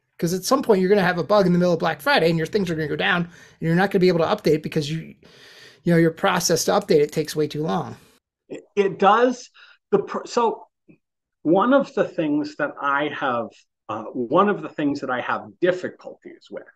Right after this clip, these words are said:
Speaker 2: is I, so that is, for lack of any other words besides mine, um, that's a responsiveness mind frame,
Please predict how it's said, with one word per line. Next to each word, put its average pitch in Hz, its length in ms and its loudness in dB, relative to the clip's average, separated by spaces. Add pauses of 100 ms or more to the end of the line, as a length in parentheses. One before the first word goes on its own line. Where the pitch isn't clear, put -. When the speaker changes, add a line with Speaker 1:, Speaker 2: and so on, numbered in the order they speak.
Speaker 2:
is 110 400 -6 (800)
I, 165 160 2 (180)
so - 420 2 (200)
that 180 460 0
is, 185 540 0 (640)
for 139 140 0
lack 127 380 0
of 127 140 -2
any 120 500 -4 (480)
other 127 280 2
words 117 420 0
besides 113 560 -4
mine, 107 480 -4 (720)
um, 139 220 -2 (200)
that's 175 260 -2
a 208 60 -4
responsiveness 143 1000 -8
mind 107 320 -8
frame, - 240 -18